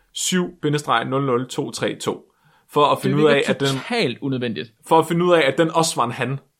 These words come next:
Speaker 1: Og for at finde ud af, at den døde af at flyve ind i vinduet.
Speaker 2: Og det, og det, og det er altså definitivt konkluderet nu. Det er en han, der døde af at flyve ind i vinduet.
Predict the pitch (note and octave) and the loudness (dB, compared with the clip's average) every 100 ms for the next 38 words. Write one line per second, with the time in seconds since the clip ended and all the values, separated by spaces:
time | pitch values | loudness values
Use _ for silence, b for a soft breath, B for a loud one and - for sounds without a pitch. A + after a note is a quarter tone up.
0 | _ _ _ _ - E3+ G3+ G3 G3 F#3 | _ _ _ _ 2 4 4 4 2 2
1 | F3 C3+ E3 D3 D3 D3 A#2+ B2 A#2 A2+ | 4 4 2 2 4 4 2 0 -4 -4
2 | A2 G#2 G#2+ _ _ _ _ _ _ - | -4 -6 -10 _ _ _ _ _ _ -2
3 | D3 C#3+ E3 F3 - E3 E3 - - C3+ | 0 2 2 2 0 0 -2 0 -4 -2
4 | A3 G3 D#3 - F3+ - - G3 G#3 - | -4 -4 -4 -2 -4 -6 0 2 2 0
5 | C#3 C3+ A#2+ C#3 F#3 G2+ A2+ D3 E3 E3+ | -2 -2 -8 -2 0 0 -4 -4 -2 0
6 | C#3+ D3+ F#3 - C#3 E3+ E3+ B2+ A#2 C3+ | 0 0 -2 -6 -2 0 2 0 0 -2
7 | B2 A#2+ G2 | -2 -4 -8